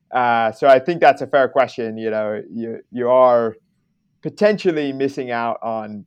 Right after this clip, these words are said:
on parts of it, but I think, you know, you still get aspects that, you know, s-,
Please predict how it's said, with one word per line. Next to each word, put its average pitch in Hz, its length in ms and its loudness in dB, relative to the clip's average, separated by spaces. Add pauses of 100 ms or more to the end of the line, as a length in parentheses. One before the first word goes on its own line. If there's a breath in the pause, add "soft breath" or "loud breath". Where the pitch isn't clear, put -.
on 110 140 -10
parts 120 280 -4
of 113 80 -4
it, 110 120 -10
but 156 120 4
I 160 100 8
think, 196 320 -4 (360)
you 160 140 2
know, 143 60 4
you 139 200 0
still 160 300 0
get 127 360 0 (1700)
aspects 143 680 -4
that, 123 260 -6 (440)
you 131 80 -6
know, 117 380 -2
s-, 113 200 -18